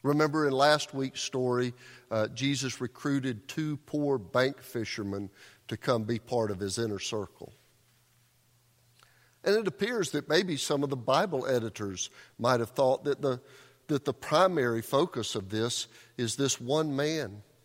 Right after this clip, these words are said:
Now, you, you might have a Bible open right now and see a heading for this story that says, "The man with an unclean spirit,"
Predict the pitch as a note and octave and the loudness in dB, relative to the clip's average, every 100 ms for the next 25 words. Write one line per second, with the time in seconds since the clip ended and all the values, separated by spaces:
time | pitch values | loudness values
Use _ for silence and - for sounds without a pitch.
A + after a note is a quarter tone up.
0 | _ _ _ _ - D3 F3+ F#3 - - | _ _ _ _ 0 2 2 0 -4 -10
1 | E3+ G3 F3 C#3+ C3+ B2+ C3+ C#3+ C3+ C#3 | -4 4 4 6 4 4 6 6 4 2
2 | D#3 D3 C3+ C3 C#3 C3+ D3 D#3 C#3 B2 | 0 2 2 6 4 4 2 6 6 4
3 | - - - C3 - F3 D#3 D#3 B2 B2 | -2 -16 -2 0 2 4 4 2 0 -2
4 | G3 G3+ E3+ B2+ A#2 - A#2+ B2+ - - | 0 0 0 -2 -4 -4 -2 0 0 -2
5 | C#3 C3 B2+ A#2+ A#2 - - B2 A#2+ A#2 | 0 2 2 0 -4 -2 -2 0 0 -2
6 | G#2+ - - - - A#2 A2+ C3 C#3 C#3 | -6 -12 -20 -20 -4 -2 2 4 6 4
7 | C3 C3 C3 B2+ C3 C3+ - C#3+ C3+ B2+ | 2 -2 0 0 0 -2 -4 -4 -4 -4
8 | - - D3 D3 B2+ - | -6 -6 -4 -4 -4 -8